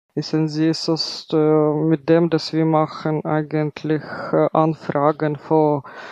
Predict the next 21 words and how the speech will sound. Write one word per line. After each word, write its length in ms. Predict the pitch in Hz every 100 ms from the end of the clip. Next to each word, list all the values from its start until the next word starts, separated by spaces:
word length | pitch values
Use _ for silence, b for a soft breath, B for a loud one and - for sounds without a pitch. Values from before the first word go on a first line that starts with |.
| B 165
ganzen 540 | 160 185 - - 160
Unternehmen, 1120 | - 156 151 160 147 147 143 143 143 139 143
die, 280 | 139 135 139 135 -
mm, 600 | - 131 139 135 139 139
uns 300 | 143 147 139
Statistiken 840 | - - 156 - 165 - 156 151 147
und 180 | 147 151
Analysen, 600 | 147 151 143 139 143 139
das 200 | 139 -
ist 220 | 147 -
immer 320 | 170 170 156
sehr 500 | 131 127 143 151 -
unterschiedlich. 920 | 147 139 131 123 - 135 127 127 139 143 - - - B B B B B
Äh, 480 | 147 139 139 139 135
äh, 720 | - - - - - - 247
es 160 | 143 -
geht 360 | 156 170 -
oft 500 | - 147 151 - -
um 340 | 147 143 147 -
Entwicklung 760 | 156 139 - 156 - 151 147 131 - _
von 460 | - - 147 143 143